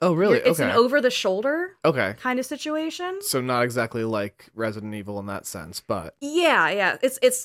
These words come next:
Speaker 2: slightly altered. I, I don't wanna call it that because it's not super traditional, but
Speaker 1: Okay.
Speaker 2: nothing in this game is super traditional,
Speaker 1: Really?
Speaker 2: frankly.
Speaker 1: Okay.
Speaker 2: Which is what's so exciting. Their creator director, Glenn Schofield, has a cat named Leo.
Speaker 1: Aw.
Speaker 2: That's how deep into the fucking files
Speaker 1: <laughs>
Speaker 2: I got.
Speaker 1: You got really far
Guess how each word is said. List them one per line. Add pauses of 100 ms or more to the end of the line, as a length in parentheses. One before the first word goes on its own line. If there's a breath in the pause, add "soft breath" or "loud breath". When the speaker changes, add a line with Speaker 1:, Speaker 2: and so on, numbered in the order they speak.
(120)
Speaker 2:
slightly
altered.
I,
I
don't
wanna
call
it
that
because
it's
not
super
traditional,
but
Speaker 1:
Okay.
Speaker 2:
nothing
in
this
game
is
super
traditional,
Speaker 1:
Really? (140)
Speaker 2:
frankly.
Speaker 1:
Okay. (540)
Speaker 2:
Which
is
what's
so
exciting. (100)
Their
creator
director,
Glenn
Schofield, (220)
has
a
cat
named
Leo. (500)
Speaker 1:
Aw.
Speaker 2:
That's
how
deep
into
the
fucking
files
Speaker 1:
<laughs>
Speaker 2:
I
got.
Speaker 1:
You
got
really
far